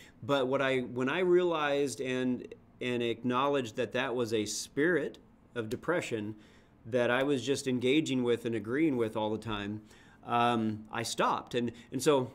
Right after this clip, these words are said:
long story short, it's not I don't deal with it anymore, but will, will it come knocking occasionally?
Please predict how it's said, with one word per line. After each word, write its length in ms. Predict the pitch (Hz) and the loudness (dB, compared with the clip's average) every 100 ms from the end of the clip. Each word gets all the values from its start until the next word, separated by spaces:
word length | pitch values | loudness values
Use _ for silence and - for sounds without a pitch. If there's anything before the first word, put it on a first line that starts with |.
| - 120 | -14 -2
long 240 | 139 165 | 0 2
story 240 | 190 180 | 4 2
short, 360 | 135 196 143 135 | 4 2 2 2
it's 220 | 139 - | 0 -2
not 380 | 135 135 147 - - - - - | -2 0 0 -4 -14 -20 -20 -4
I 100 | 123 | 0
don't 400 | 147 143 - 113 | 2 0 -6 0
deal 160 | 135 190 | 4 4
with 140 | 127 | 4
it 80 | 117 | 0
anymore, 400 | 117 113 110 113 | 0 0 0 0
but 300 | 151 214 - - | -2 -6 -8 -12
will, 300 | 127 135 143 | -2 4 4
will 220 | 143 175 226 | 6 4 4
it 120 | 208 | 2
come 200 | 196 175 | 0 2
knocking 360 | 147 156 190 | 2 2 0
occasionally? 640 | 190 190 196 175 214 220 | -2 0 0 0 -2 -4